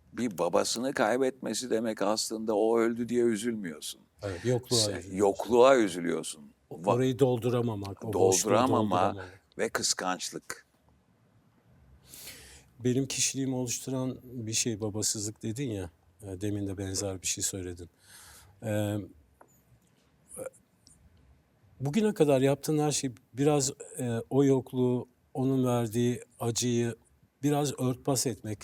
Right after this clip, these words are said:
Speaker 2: kapatmak için miydi
Speaker 1: E,
Speaker 2: acaba diye
Speaker 1: zaten
Speaker 2: düşünüyor
Speaker 1: kişisel
Speaker 2: insan.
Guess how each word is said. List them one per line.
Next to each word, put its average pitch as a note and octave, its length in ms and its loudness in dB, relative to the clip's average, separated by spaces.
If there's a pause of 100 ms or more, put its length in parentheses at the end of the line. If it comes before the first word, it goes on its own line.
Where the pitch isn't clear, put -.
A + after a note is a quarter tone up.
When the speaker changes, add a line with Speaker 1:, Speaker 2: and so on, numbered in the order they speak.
Speaker 2:
kapatmak C3+ 600 0
için - 280 -2
miydi G2+ 420 -8
Speaker 1:
E, C#3+ 80 0
Speaker 2:
acaba F#3 240 2 (160)
diye A2+ 100 4
Speaker 1:
zaten - 120 4
Speaker 2:
düşünüyor D3 320 2
Speaker 1:
kişisel F3 260 6 (180)
Speaker 2:
insan. D3 60 -4